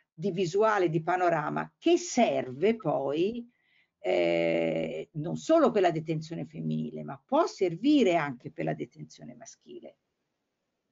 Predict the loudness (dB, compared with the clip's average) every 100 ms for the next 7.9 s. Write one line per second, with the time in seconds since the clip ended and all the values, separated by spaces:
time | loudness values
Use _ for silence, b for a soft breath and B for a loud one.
0 | _ -12 0 2 4 2 2 0 0 -2
1 | -6 -4 -2 -4 -4 -4 -4 -6 -6 -2
2 | 0 0 -2 -4 0 -2 0 0 0 -2
3 | -2 -2 0 0 0 -4 -6 -4 -4 -6
4 | -10 -14 -12 -2 0 0 0 0 0 -2
5 | -2 0 0 2 4 2 0 -4 -8 -8
6 | -8 -12 -16 _ _ _ _ -18 -6 -4
7 | -4 -4 2 4 4 2 -2 -2 -4